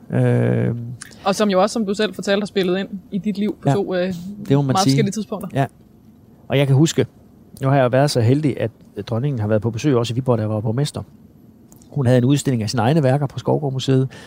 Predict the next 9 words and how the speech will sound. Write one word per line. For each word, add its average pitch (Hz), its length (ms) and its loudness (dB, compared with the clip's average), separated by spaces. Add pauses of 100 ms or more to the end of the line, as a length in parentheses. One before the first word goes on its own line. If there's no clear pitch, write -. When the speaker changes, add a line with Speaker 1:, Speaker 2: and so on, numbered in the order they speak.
(640)
Speaker 1:
øhm, 62 500 0 (560)
blandt 120 180 0
andet, 131 280 0
og 117 120 -4
hun, 127 260 -2
øh, 113 180 0
kom 131 200 0
til - 140 -2
Bjerringbro 123 520 0